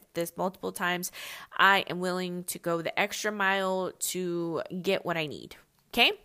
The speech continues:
For my family, for me, whatever. So, um,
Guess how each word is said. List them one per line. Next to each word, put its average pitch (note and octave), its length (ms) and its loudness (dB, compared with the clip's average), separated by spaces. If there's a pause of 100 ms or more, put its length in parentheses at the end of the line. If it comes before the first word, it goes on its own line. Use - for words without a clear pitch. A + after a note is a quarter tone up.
(120)
For - 200 -4
my D#3 140 -2
family, G#3+ 400 -2
for E3+ 160 -6
me, F3 240 -4
whatever. D#3 460 -4 (440)
So, A3+ 460 8 (880)
um, F3+ 260 10